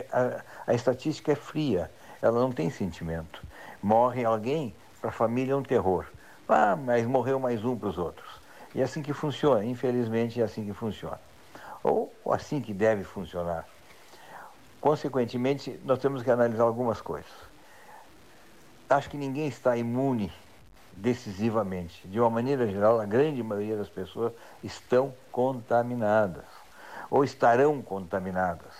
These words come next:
porque o vírus vai persistir. Tu sai pra rua, tu tem chance de tomar algum contato com o vírus. Sair dentro, pra dentro de casa também deve ter vírus. Não deve ser tão imune dentro de uma casa, mas a incidência,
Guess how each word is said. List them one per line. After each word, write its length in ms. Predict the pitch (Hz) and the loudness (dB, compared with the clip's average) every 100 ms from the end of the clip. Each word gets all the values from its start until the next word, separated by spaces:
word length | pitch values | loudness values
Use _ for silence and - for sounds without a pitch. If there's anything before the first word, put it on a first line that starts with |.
| - - - - | -20 -20 -20 -14
porque 180 | 110 135 | -4 0
o 60 | |
vírus 300 | 120 120 131 | 2 2 2
vai 120 | 117 135 | 2 0
persistir. 760 | - 135 160 151 - 139 107 - | 0 -2 -2 -8 -6 -4 -4 -6
Tu 60 | |
sai 200 | - 117 | 0 2
pra 140 | 110 156 | 4 2
rua, 260 | 123 139 | 2 0
tu 120 | 147 - | 0 -2
tem 160 | 170 | -6
chance 300 | 151 127 113 | -2 -2 -2
de 80 | 120 | -4
tomar 600 | - 151 135 120 123 - | -2 0 2 0 -4 -2
algum 260 | - 123 135 | 2 2 2
contato 440 | 143 123 110 104 | -2 0 0 -2
com 120 | - | -4
o 40 | 123 | -4
vírus. 240 | 98 87 | -2 -2
Sair 140 | - 127 | 0 2
dentro, 220 | 117 110 | 2 0
pra 100 | 120 | 0
dentro 220 | 131 190 | 0 -2
de 60 | 180 | -2
casa 300 | 120 113 107 | 0 2 0
também 300 | 131 175 165 | -4 -4 -2
deve 220 | 113 87 | -2 -2
ter 120 | 95 | -10
vírus. 440 | 82 - - - - - - - | -12 -16 -18 -20 -20 -20 -18 -10
Não 160 | - 135 | 0 2
deve 220 | 131 131 | 4 2
ser 120 | 127 | 0
tão 280 | 127 - 143 | -2 0 0
imune 580 | 135 127 147 143 101 87 | 0 -2 -2 -2 -4 -6
dentro 300 | 85 110 95 | -4 -4 -4
de 140 | 90 | -6
uma 160 | 101 92 | -2 -2
casa, 340 | - 92 90 | 0 -2 -2
mas 220 | 123 139 143 | 0 0 2
a 40 | |
incidência, 920 | 165 147 127 101 98 131 117 - - | -2 -2 -2 0 2 2 0 -6 -18